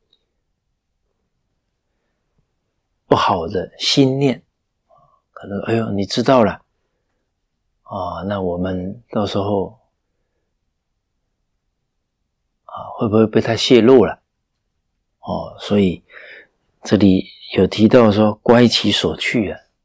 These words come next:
哦，哎，他们都是要谋私利的，你跟他们不一样了，可能就会有危险了。哦，所以道不同，不相为谋。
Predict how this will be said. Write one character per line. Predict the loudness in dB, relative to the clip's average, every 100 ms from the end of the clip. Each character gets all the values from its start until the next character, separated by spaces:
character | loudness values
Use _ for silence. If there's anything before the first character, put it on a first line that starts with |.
| _ _ _ _
哦， | -20 -20
哎， | -16 -18 _
他 | -12 -8
们 | -6
都 | -6 -6
是 | -4 -2
要 | -4 -6 _ _ _ _
谋 | -2 0 0
私 | 0 2 4
利 | 4 2
的， | -6 _ _ -20 _ _
你 | -10 -2
跟 | -2
他 | 0 0
们 | -2
不 | 2 2
一 | 4
样 | 2 0
了， | -6 -12 _ _ _ _ _ _ _ _
可 | -10 -6
能 | -4
就 | -2 -2 -2
会 | -4
有 | -4
危 | -6 -8
险 | -8 -12
了。 | -18 _ _ _ _ _ _ _ -20 _ _ _ _ _ _ _ _ _ _ _ _ _ _ _
哦， | -10 -8 -8 -8
所 | -6
以 | -6 -4
道 | 2 6 6 4
不 | 2 -2
同， | -2 -10 -10 -16 _ _ _ _ _ _ _ _ _ _ _
不 | 0
相 | 0 2 0 0 -4
为 | -2 0
谋。 | 0 -2